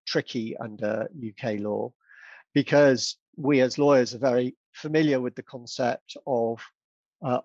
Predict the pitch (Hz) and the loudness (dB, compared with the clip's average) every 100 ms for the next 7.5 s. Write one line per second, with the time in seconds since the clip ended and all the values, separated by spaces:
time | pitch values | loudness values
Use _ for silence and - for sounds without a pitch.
0 | - 123 - 139 - - 127 104 - 131 | -2 -2 0 0 0 -6 -8 -8 -4 -4
1 | 117 - - - 120 113 107 _ _ _ | -2 -6 -6 -4 -2 -2 -4 _ _ _
2 | 127 139 131 - - 113 107 110 123 - | -2 0 0 -4 -10 -12 -10 -8 -8 -8
3 | - - _ - _ _ 147 143 147 131 | -12 -16 _ -20 _ _ 4 4 2 2
4 | 170 139 127 117 _ _ _ 170 143 - | 4 6 4 0 _ _ _ 0 0 0
5 | - 139 147 135 139 135 139 135 143 - | -10 0 2 4 2 0 -4 -6 -6 -6
6 | 139 139 131 - 123 - 143 127 - 135 | -4 -2 -2 -4 -12 -6 -4 -4 -6 -10
7 | 117 127 123 120 - | -8 -4 -2 -2 -6